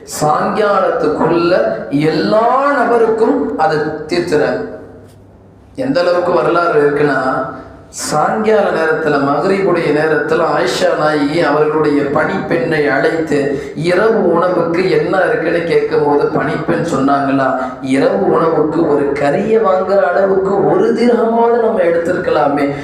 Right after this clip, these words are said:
எல்லாத்தையும் கொடுத்துட்டீங்களேன்னு" கேட்டாங்களா. நாம் ஏன் கூறுகிறோம் என்றால், ஒரு பரிசுத்தமான வாழ்க்கையினை வாழக்கூடிய ஒரு வாழ்க்கையினை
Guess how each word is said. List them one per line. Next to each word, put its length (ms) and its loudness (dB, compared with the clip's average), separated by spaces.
எல்லாத்தையும் 720 0
கொடுத்துட்டீங்களேன்னு" 800 0
கேட்டாங்களா. 760 -2
நாம் 200 -2
ஏன் 280 0
கூறுகிறோம் 500 2
என்றால், 360 0
ஒரு 140 0
பரிசுத்தமான 1080 0
வாழ்க்கையினை 720 0
வாழக்கூடிய 800 0
ஒரு 140 2
வாழ்க்கையினை 880 -2